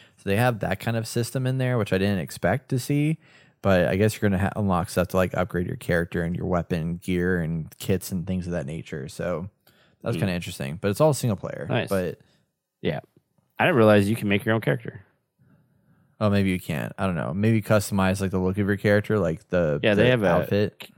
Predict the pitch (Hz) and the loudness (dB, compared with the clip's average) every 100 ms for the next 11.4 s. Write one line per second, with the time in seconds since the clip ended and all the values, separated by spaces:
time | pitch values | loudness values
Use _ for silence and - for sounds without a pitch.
0 | _ - 117 - - - 104 92 120 110 | _ 0 0 0 -10 -4 -2 0 0 0
1 | 92 90 87 85 87 95 - 104 92 - | -4 -4 -2 -2 -6 -10 -10 -8 -6 0
2 | 123 165 92 101 - - - - 120 95 | 0 2 0 -2 -8 -18 -10 -8 -4 -4
3 | 120 101 98 135 101 - - _ _ - | -4 -2 0 2 0 -4 -12 _ _ 0
4 | 110 95 - - - - 127 120 131 143 | 4 4 4 -4 -4 2 4 6 6 6
5 | 123 87 120 123 127 117 107 110 123 143 | 4 2 4 6 4 4 4 4 4 4
6 | - - 120 107 110 113 127 123 98 87 | 2 4 6 6 6 6 4 2 -2 -2
7 | 90 _ _ _ _ _ _ _ - - | -6 _ _ _ _ _ _ _ -16 -2
8 | 117 110 120 117 127 123 139 - _ _ | 0 2 2 2 2 0 0 -8 _ _
9 | - - _ _ - - 92 113 113 82 | -20 -20 _ _ -10 -4 2 4 4 2
10 | 92 - 113 - 113 - 104 - 113 117 | -2 0 0 2 0 0 -4 0 4 6
11 | 123 127 123 104 | 6 6 4 2